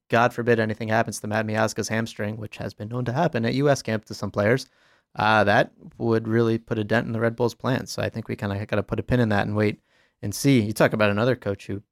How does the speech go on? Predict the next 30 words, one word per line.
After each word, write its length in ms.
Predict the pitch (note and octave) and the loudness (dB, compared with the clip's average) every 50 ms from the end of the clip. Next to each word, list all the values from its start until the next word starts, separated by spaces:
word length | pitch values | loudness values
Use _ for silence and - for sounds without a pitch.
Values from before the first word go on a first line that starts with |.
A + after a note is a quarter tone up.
| _ _ | _ _
who 140 | - G#2 - _ _ _ _ _ _ _ _ _ _ _ | -20 -20 -20 _ _ _ _ _ _ _ _ _ _ _
should 340 | _ - - - - A2 G2+ | _ -20 -20 -10 -10 -10 -8
be 140 | G2+ G#2+ G#2 | -6 -6 -4
in 80 | G#2 G#2 | -4 -4
the 80 | G2+ | -4
U 160 | G#2 G#2+ G#2+ | -4 -4 -4
S 160 | G#2 F#2+ - - | -4 -4 -4 -4
mix 260 | G2+ G#2 A#2 - - | -4 -4 -4 -4 -2
down 200 | - G#2 A2 G#2+ | -2 0 0 0
the 60 | G2+ | 0
line 200 | G2 G#2 G#2+ G#2+ | 0 0 -2 -2
somewhere, 300 | - - B2+ D3+ B2+ - | -2 -4 -4 -4 -4 -6
Jesse 260 | - - - - - | -10 -12 -16 -12 -8
Marsch. 320 | A2 G#2 C3 E3 D3+ - - | -4 -4 -4 -4 -4 -8 -12
I 20 | |
mean, 180 | - G2+ G2 G#2+ | -12 -12 -10 -12
he's, 300 | G2+ A2 - - - - | -12 -14 -14 -16 -14 -12
he's 280 | A2+ A2 G#2+ - - | -14 -12 -12 -12 -6
had 140 | - G#2 G2+ | -4 -4 -4
a 40 | G#2 | -4
tremendous 380 | - - G#2+ G#2 G#2 G2+ G#2+ | -4 -4 -2 -2 0 -2 -2
season, 340 | - - B2+ A#2+ B2+ C3 A#2+ | 0 0 0 2 2 2 2
obviously 320 | G#2+ G#2 G#2 A2 - G2+ G2+ | 0 -2 -2 -4 -4 -2 0
has 220 | G#2 G#2 G#2+ G2 | 2 2 2 2
the 80 | G#2+ G2+ | 0 -4
experience 400 | - - - A2 G#2 G2+ G2+ - | -6 -4 -2 -2 -2 -2 -2 -4
under 140 | G#2+ - | -4 -4
Bob 180 | - - - C#3 | -4 -6 -8 0
Bradley. 400 | - C3+ C#3 C#3 C3+ C3 B2+ - _ _ _ _ _ _ _ _ _ _ _ | 4 4 4 6 4 2 2 -2 _ _ _ _ _ _ _ _ _ _ _
Uh, 460 | A2+ A2 G#2+ G#2+ G#2+ G#2 G#2 G2+ G2+ | 0 2 4 4 6 6 6 4 4